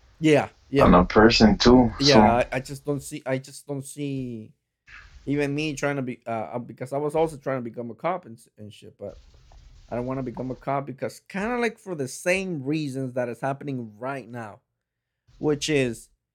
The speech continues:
Speaker 1: once you become a cop, you're almost, mm, you almost don't belong to society anymore. You're part of something
Speaker 2: No.
Speaker 1: else. You're part, you, you're,
Speaker 2: Exactly.
Speaker 1: you're from the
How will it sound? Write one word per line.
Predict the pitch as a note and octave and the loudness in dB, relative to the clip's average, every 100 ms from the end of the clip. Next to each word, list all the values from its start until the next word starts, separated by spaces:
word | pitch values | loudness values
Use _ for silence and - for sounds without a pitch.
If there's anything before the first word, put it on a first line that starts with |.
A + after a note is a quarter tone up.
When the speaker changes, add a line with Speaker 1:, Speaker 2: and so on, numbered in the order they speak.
| _ _ _ _ _ _ | _ _ _ _ _ _
Speaker 1:
once | C3 E3 G3+ | -4 -4 -4
you | G#3+ | -8
become | E3+ G3+ G3+ | -2 0 0
a | |
cop, | D3 - F3+ G3+ D3 A#2+ _ _ _ | -4 -2 0 2 0 -4 _ _ _
you're | D3+ D3+ | -4 -4
almost, | D#3+ F3 G#3 A3 A3+ G3+ - - - _ _ _ _ _ _ C3+ | 0 0 0 0 -2 -4 -10 -14 -16 _ _ _ _ _ _ -8
mm, | C#3+ C#3+ C3+ - - - | -6 -6 -8 -14 -20 -14
you | D#3 G#2 | -8 -2
almost | F3+ G#3 - | -2 -2 -2
don't | F#3 F3 | -2 -2
belong | F3 E3 E3 | 0 0 -2
to | - E3+ D3+ C#3+ | -4 -2 -2 -4
society | C#3 C3+ - D3+ D3 C3+ B2+ | -4 -6 0 0 0 -4 -8
anymore. | A2+ G#2 G2 _ _ _ _ - | -12 -16 -20 _ _ _ _ -10
You're | C#3+ | -8
part | - E3 | 0 2
of | D#3+ | 2
something | - A2 A#2+ D3 | 8 8 10 6
Speaker 2:
No. | |
Speaker 1:
else. | B2 - - - - | 0 -6 -18 -20 2
You're | E3+ | 4
part, | E3+ F3+ F#3 E3+ | 4 2 2 4
you, | |
you're, | B2 | 8
Speaker 2:
Exactly. | A2 A2 A#2 A2+ A2+ | 10 10 8 8 8
Speaker 1:
you're | F3 | 6
from | G#3+ | 2
the | F#3+ | -6